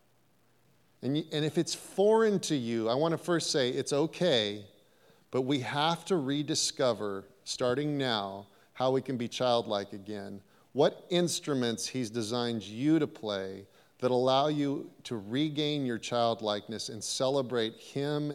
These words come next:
and life from a place of absolute purity and just, "I love being alive. Love being alive." It says, "Sing to him a new song."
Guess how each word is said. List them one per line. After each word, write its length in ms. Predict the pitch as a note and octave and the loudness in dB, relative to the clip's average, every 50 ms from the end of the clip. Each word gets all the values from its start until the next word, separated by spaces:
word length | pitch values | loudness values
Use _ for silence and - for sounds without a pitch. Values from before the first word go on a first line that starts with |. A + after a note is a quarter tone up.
| - | -6
and 220 | B2+ A#2+ A2+ A2 G#2 | -6 -6 -4 -4 -2
life 520 | G#2+ A2 A2+ A2+ G#2+ G#2 G2+ - - - _ _ - - - _ | 0 0 2 0 0 -2 -6 -10 -16 -20 _ _ -20 -20 -20 _
from 240 | - - - C3+ C3 | -10 -6 -4 -2 -2
a 60 | B2 | -2
place 440 | A2 - - - D#3+ F3+ F3 - - | -2 -4 -4 -2 0 0 0 0 0
of 140 | C#3+ A#2 A2 - - | -2 -4 -4 -4 -2
absolute 600 | C#3+ D#3 F3+ F#3 D#3+ - - G3 F3 E3 D3+ C#3+ | 0 0 0 0 -2 -2 -2 0 0 0 0 0
purity 720 | - - - C#3 C#3 C3+ B2+ A#2 G#2+ G#2+ G#2+ G#2+ G#2 F#2+ - - - - _ - | -4 -6 -2 0 2 2 2 2 0 -2 -4 -4 -6 -8 -12 -18 -20 -20 _ -6
and 160 | B2+ B2+ B2+ | -4 -4 -2
just, 420 | A#2 B2+ D#3 D3+ C#3+ - - - - - _ _ _ _ _ _ _ _ _ _ _ _ - | 0 2 2 2 2 0 -2 -6 -14 -20 _ _ _ _ _ _ _ _ _ _ _ _ -12
"I 140 | - D#3 | -8 -6
love 520 | D3+ D#3+ D#3 D3+ D#3 E3 E3+ E3+ D3+ B2+ A#2+ | -6 -4 -4 0 4 6 6 6 6 6 4
being 300 | A#2 D#3+ D#3+ D#3 D#3 D3 | 6 6 6 6 6 4
alive. 520 | C#3 C3 B2 A#2+ A2+ A2+ G2+ G2+ G2 G2+ - - - - _ _ _ _ _ _ _ _ _ _ _ _ _ _ _ _ _ _ _ _ _ _ _ _ _ _ _ _ _ _ _ _ _ _ _ _ _ _ _ _ _ _ _ _ _ _ _ _ _ _ _ _ _ _ _ _ _ | 4 4 4 6 4 4 2 -2 -6 -10 -16 -20 -20 -20 _ _ _ _ _ _ _ _ _ _ _ _ _ _ _ _ _ _ _ _ _ _ _ _ _ _ _ _ _ _ _ _ _ _ _ _ _ _ _ _ _ _ _ _ _ _ _ _ _ _ _ _ _ _ _ _ _
Love 480 | - A#2+ A2+ B2+ D3 D3+ D3+ C3 A2+ G#2 | -14 -10 -2 2 4 4 4 2 0 -2
being 260 | G#2 B2 A#2 A2 G#2+ | -4 -2 -2 -4 -4
alive." 440 | G2+ G2+ G2 F#2 F2 F2 F#2+ G2+ G#2 - - - _ _ _ _ _ _ _ _ _ _ _ _ _ _ _ _ _ _ _ _ _ _ _ _ _ _ _ _ _ _ _ | -6 -6 -6 -8 -8 -10 -12 -16 -20 -20 -20 -20 _ _ _ _ _ _ _ _ _ _ _ _ _ _ _ _ _ _ _ _ _ _ _ _ _ _ _ _ _ _ _
It 60 | - | -4
says, 260 | - - D#3+ C#3+ - | 0 2 2 2 4
"Sing 200 | - E3 F3+ F#3 F3+ | 4 4 4 6 6
to 80 | F3 | 6
him 180 | D#3 D#3+ E3 D#3 | 6 6 4 4
a 40 | C#3 | 4
new 300 | C3+ C3+ C3+ C#3 D3 C#3 | 4 4 4 4 2 2
song." 480 | - - - A#2 G#2+ G#2 G#2 G#2 A2 | 2 0 0 0 0 0 -4 -8 -12